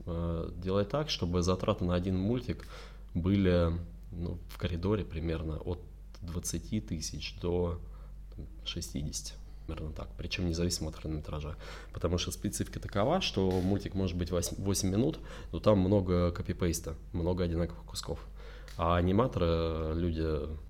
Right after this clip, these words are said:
ну, тоже где-то хитрые бывают, они любят считать по секундам.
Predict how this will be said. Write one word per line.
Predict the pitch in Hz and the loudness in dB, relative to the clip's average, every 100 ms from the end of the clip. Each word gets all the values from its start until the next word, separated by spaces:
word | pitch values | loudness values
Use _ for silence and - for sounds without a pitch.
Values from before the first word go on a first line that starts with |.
| - | -6
ну, | 87 | -4
тоже | 76 82 78 | -2 -2 -2
где-то | 78 78 | -2 -2
хитрые | - 117 135 | -2 0 2
бывают, | 82 78 73 71 - - | 2 0 -2 -4 -10 -8
они | 80 85 110 | 0 4 4
любят | 92 92 85 | 4 2 0
считать | - 101 101 | 2 2 2
по | |
секундам. | 85 - 80 73 | -2 -2 -2 -4